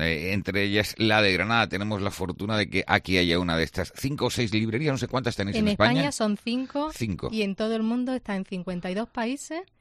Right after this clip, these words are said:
Speaker 2: de los cinco continentes.
Speaker 1: Ay, fantástico. Y fíjense, una de las cinco está aquí en Granada. ¿Pero qué son las librerías paulinas? ¿Por qué ese nombre? ¿De dónde viene?
Speaker 2: Pues mira, la librería Paulina son una red de librerías que pertenecen a la congregación de las Hijas de San Pablo,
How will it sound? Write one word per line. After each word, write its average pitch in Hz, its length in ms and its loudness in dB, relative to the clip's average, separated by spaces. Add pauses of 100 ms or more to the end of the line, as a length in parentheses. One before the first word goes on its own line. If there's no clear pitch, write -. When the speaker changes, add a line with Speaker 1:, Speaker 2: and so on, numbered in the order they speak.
(340)
Speaker 2:
de 196 160 -4
los 185 180 -4
cinco 208 280 -4
continentes. 170 680 -4
Speaker 1:
Ay, - 140 -8
fantástico. 82 640 -2
Y 76 40 0
fíjense, 85 360 -4
una 85 120 2
de 87 80 4
las 98 160 4
cinco 131 380 2
está 113 280 2
aquí 110 260 2
en 113 80 -2
Granada. 104 400 4 (340)
¿Pero 120 260 4
qué 127 140 2
son 160 380 4
las 104 180 4
librerías 101 480 2
paulinas? 123 540 2
¿Por 92 200 -4
qué 113 300 4
ese 110 220 0
nombre? 131 300 2
¿De 101 80 6
dónde 110 460 6
viene? 110 380 6 (400)
Speaker 2:
Pues 202 100 12
mira, 196 220 12
la 185 140 10
librería 220 640 10
Paulina 226 540 10 (280)
son 196 260 10
una 202 220 12
red 190 200 10
de 214 100 10
librerías 214 480 10
que 180 120 4
pertenecen 190 800 8
a - 80 4
la 180 140 8
congregación 175 760 8
de 190 120 8
las 165 100 6
Hijas 190 240 4
de 208 80 8
San 190 260 10
Pablo, 214 380 10